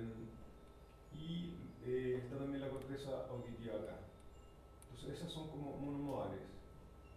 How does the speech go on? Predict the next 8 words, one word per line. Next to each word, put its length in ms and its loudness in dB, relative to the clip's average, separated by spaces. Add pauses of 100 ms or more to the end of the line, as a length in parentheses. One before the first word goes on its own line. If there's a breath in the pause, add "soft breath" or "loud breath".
(340)
Es 220 -4
solo 400 2
la 40 -2
interpretación 520 0
de 80 0
un 80 2
estímulo. 460 -2 (600)
Entonces, 320 -6